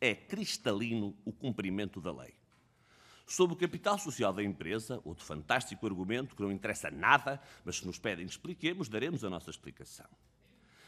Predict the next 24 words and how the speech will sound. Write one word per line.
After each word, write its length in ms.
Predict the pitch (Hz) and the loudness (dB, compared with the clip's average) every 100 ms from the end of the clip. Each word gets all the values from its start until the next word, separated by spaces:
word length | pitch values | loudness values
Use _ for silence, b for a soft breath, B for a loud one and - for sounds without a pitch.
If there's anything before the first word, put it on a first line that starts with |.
| b | b
Dizem 260 | 151 165 170 | -2 2 4
que 100 | 170 | 6
a 60 | |
empresa 360 | 160 202 196 175 | 6 6 6 4
que 80 | - | -2
celebrou 260 | 147 123 | 4 6
o 60 | 120 | 6
contrato 680 | 131 123 117 156 151 - | 4 2 4 4 2 0
inicia-, 460 | 123 127 113 123 123 | 0 0 0 -2 -2
dizer 500 | 127 123 135 180 180 | -2 -2 2 2 2
que 80 | 143 | 0
a 60 | |
empresa 400 | 135 110 98 80 | 2 2 -2 -2
que 80 | 107 | -8
celebrou 240 | 135 123 101 | -4 0 0
o 40 | |
contrato 460 | 117 113 92 87 113 | 0 0 0 -2 -4
inicial 320 | 101 67 73 | -6 -6 -6
com 120 | 120 | -6
o 20 | |
Estado 360 | 127 - 147 147 | -4 0 0 0
tinha 120 | 143 | -2
um 40 | |
capital 540 | 127 131 117 - 82 | 0 -2 -4 0 0